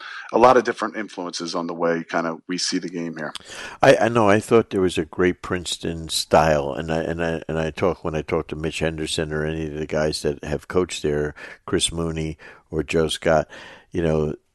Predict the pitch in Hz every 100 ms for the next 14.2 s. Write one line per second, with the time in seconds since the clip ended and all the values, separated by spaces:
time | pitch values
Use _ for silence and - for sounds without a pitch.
0 | _ _ 85 82 76 76 _ _ - -
1 | _ _ - 101 90 80 87 95 98 90
2 | 85 90 - _ - 82 82 78 80 -
3 | - 95 92 87 80 73 73 78 - -
4 | 82 90 90 82 90 82 - 80 - 73
5 | 71 71 76 - - _ _ - 87 92
6 | - 85 85 _ - 87 80 76 78 76
7 | 71 71 71 71 71 - - _ 80 87
8 | 82 82 80 78 80 78 78 73 78 80
9 | - 78 76 76 73 76 76 71 - -
10 | - - - - 113 113 98 104 101 -
11 | - 101 - 101 101 123 107 - 107 92
12 | 92 - 92 - - 95 101 80 92 82
13 | - 98 101 - _ _ - 82 82 78
14 | 76